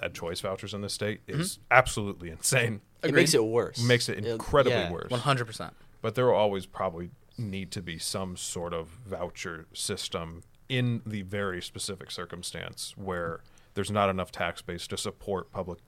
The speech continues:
Speaker 1: schools, or you're, you're in a district that is not able to provide, you know, when a school is declared failing by the state.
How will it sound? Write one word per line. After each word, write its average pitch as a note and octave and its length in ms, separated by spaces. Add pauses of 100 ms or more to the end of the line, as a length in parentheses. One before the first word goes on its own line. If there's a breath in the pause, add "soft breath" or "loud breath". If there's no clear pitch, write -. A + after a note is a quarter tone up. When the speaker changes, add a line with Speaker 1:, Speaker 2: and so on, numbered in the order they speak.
(220)
Speaker 1:
schools, F#2 500 (160)
or A2 420 (220)
you're, F#2+ 220 (180)
you're G2+ 200
in F#2+ 80
a F2+ 60
district F2 420
that E2+ 160
is E2+ 140
not F2+ 340 (840 soft breath)
able F2+ 300
to - 120
provide, E2 520 (100)
you A#2 100
know, F#2 120
when F#2+ 140
a F#2 40
school G2 300
is E2+ 80
declared E2 460 (180)
failing E2+ 540
by F2 200
the E2+ 100
state. - 400